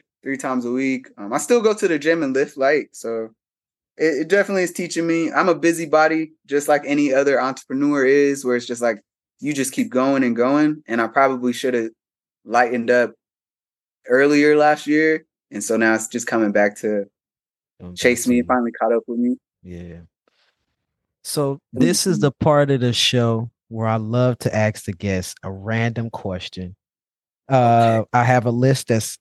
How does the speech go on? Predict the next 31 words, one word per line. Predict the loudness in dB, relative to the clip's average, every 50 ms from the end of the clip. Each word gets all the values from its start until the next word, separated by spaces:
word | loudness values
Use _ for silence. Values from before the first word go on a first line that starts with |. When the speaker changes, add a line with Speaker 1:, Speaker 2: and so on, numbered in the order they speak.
| _ -2
Speaker 2:
always | 0 2 2 4 2 0 0 -2
growing. | -4 -6 -4 -2 -2 -2 -2 -4 -4 -6 _ _ _ _ -6
Uh, | -4 -2 -2 -2 -2 -4 -6 -6
I | -6
still | -6 -4 0 2 2 4
have | 2 2 2
thirty-one | 2 0 0 0 -2 -4 -4 -4 -4 -6 -8 -12 _
questions | -2 0 0 0 0 -2 -8 -12 -12 -6 -4
now, | -4 -4 -4
though. | -4 -8 -10 -12 -12 -14 -14 -10
It | -6 -4 -4
hasn't | -2 -2 -4 -4 -6 -8
grown | -6 -6 -6 -6 -6 -8
in | -8 -10
a | -12
bit, | -10 -10 -10 -10 -10 -12 _ _ _ _ _ _ _ _ 0
but | 0 2 2 4 2 2 0 -2 -6 -10 -10 -10 _ _ _ _ -2
it | 0 2 2
may | 4 4 4 4 6 6 4
or | 4 2
may | 2 2 2 2 4
not | 2 2 2
have | 2 2 0 -2 -4
anything | -6 -4 -2 -2 -2 -2 -2
to | -2 -2
do | -2 0
with | 0 0
what | 0 0 0
we | 0
talked | 0 0 0 0 -2 -4
about. | -6 -4 -4 -4